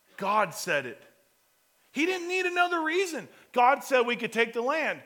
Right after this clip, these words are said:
So he stood up, quieted the whole assembly, and said, "Let's go. Go grab your swords and your shields. Let's go take it right now. We're well able." 'Cause God said it. That's enough.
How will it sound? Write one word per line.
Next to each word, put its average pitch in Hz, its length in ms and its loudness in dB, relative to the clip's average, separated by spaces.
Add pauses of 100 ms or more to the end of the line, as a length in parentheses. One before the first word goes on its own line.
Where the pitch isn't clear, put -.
(160)
So 226 200 -8
he 220 100 -4
stood 285 320 -2
up, 254 180 0
quieted 247 400 2
the 202 80 -4
whole 254 320 0
assembly, 233 440 -6
and 185 80 -6
said, 214 260 -2 (220)
"Let's 220 220 6
go. 320 440 6 (580)
Go 285 220 4
grab 320 260 6
your 311 120 -2
swords 330 440 0
and 285 120 -6
your 269 100 2
shields. 285 540 0 (200)
Let's 269 180 2
go 302 140 -2
take 262 280 2
it 269 100 -8
right 262 220 4
now. 277 220 6
We're 254 200 4
well 269 280 6
able." 269 380 0 (720)
'Cause 196 160 -8
God 302 280 -2
said 156 280 -6
it. 110 140 -20 (800)
That's 311 380 0
enough. 254 640 -2